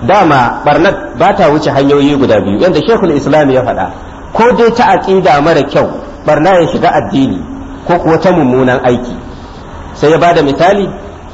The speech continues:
da bid'a. Bid'a tana shigowa ne a ƙarƙashin shubuha, miyagun malamai, waɗanda ke bin son zuciya, suna shigar da barna cikin addini. Na biyu,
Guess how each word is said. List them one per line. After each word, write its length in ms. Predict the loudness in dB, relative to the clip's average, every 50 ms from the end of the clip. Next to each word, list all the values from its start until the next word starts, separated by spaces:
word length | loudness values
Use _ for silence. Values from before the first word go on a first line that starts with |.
| -20 -18 -18 -18 -18 -16 -16 -16 -16 -14 -14 -14 -14 -14 -14 -14 -14 -14 -14 -14 -14 -14 -14 -14 -14 -14 -12 -12 -12 -12 -12 -12 -12 -12 -12 -12 -12 -10 -6 0
da 100 | 0 2
bid'a. 340 | 2 2 2 4 2 2 2 0 -2 -6 -10 -12 -14 -14 -14 -14 -14 -14 -14 -14 -14 -14 -14 -12 -12 -12 -10 -6 -2
Bid'a 340 | 0 2 2 2 2 2 2 2
tana 240 | 2 2 2 0 0
shigowa 420 | 0 0 0 2 2 4 4 4
ne 80 | 4 2
a 100 | 2 2 0
ƙarƙashin 480 | 0 -2 0 0 -2 -2 0 -2 -2
shubuha, 480 | 0 2 2 2 2 2 2 0 0 -2 -4 -8 -12 -14 -16 -18 -18 -16 -18 -18 -18 -18 -8 -2
miyagun 420 | 0 2 4 4 4 2 2 2 2
malamai, 400 | 2 2 2 0 0 -2 -4 -6 -8 -12 -14 -14 -16 -16 -18 -18 -18 -16 -18 -14 -6 -2
waɗanda 380 | 0 2 2 2 2 2 0 0
ke 160 | 0 0 2
bin 120 | 2 0 0
son 200 | 0 0 0 0 0
zuciya, 400 | 0 0 0 0 0 0 0 -2 -4 -8 -12 -14 -6 -2
suna 260 | 0 2 4 4 2 0 0
shigar 280 | -2 0 0 0 0 0
da 80 | 0 0
barna 340 | 2 0 0 2 2 0
cikin 260 | 0 0 -2 -2 -2 0
addini. 480 | 0 -2 -2 -2 -2 0 0 0 0 0
Na 140 | 2 2 2
biyu, 440 | 2 2 4 4 4 2 2 -2